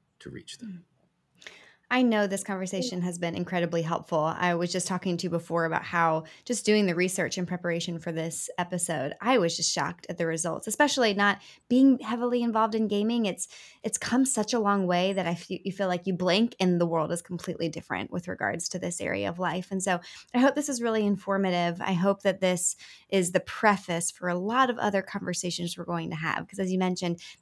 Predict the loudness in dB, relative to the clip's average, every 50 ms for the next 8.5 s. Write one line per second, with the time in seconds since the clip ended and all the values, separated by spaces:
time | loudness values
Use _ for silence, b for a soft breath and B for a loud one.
0 | _ _ -6 -4 0 2 2 2 0 0 -4 -6 -6 -4 -2 -2 0 0 0 0
1 | 0 0 0 0 -2 -6 -6 _ -2 0 0 0 0 -4 -4 -4 -6 -6 -6 -6
2 | -2 0 2 4 4 4 4 4 2 0 -4 -6 b b b b b b b b
3 | b b b _ _ _ _ _ _ _ _ _ _ _ _ _ _ _ _ _
4 | _ _ _ _ _ -20 -20 _ -14 -14 -10 -6 -6 -4 -4 -2 -4 -4 -4 -6
5 | -6 -8 -10 -12 -6 -4 -4 -4 -2 -2 -2 0 0 2 2 0 0 -2 -2 -4
6 | -4 -6 -6 -6 -8 -8 -8 -8 -8 -6 -4 -2 -2 -2 -4 -4 -4 -4 -2 -2
7 | -2 -2 -2 -2 -4 -4 -2 -2 -2 0 0 0 0 0 -2 -6 -8 -8 -8 -8
8 | -10 -14 _ _ _ -8 -6 -6 -6